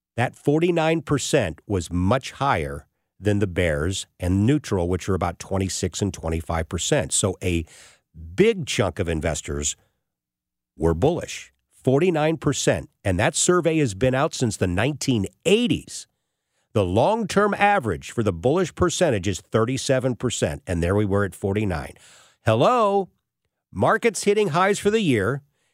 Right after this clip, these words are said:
It's had a huge run-up for seven months. We're getting into a seasonal pattern of weakness anyway, historically,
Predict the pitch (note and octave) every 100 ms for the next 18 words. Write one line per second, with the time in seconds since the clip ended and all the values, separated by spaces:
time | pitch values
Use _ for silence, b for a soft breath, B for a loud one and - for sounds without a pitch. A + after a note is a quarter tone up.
0 | _ D3 B2+ D#3 C#3 G#2 - F#3 A#3+ A#3
1 | - - A2+ B2 F3 E3+ - C3 - D#3+
2 | D#3+ E3 G2 G2 - B B - C3 B2
3 | F3+ G#3 G3 E3 D#3 C3+ - - A#3 A#3+
4 | G3+ G3+ D3+ F#3 F3+ F3 D#3 A2+ D3+ F#3
5 | D3+ C#3 C#3+ F#3 D3 B2 G2 A#2+ - A#2+
6 | A2+ - A#2+ A#2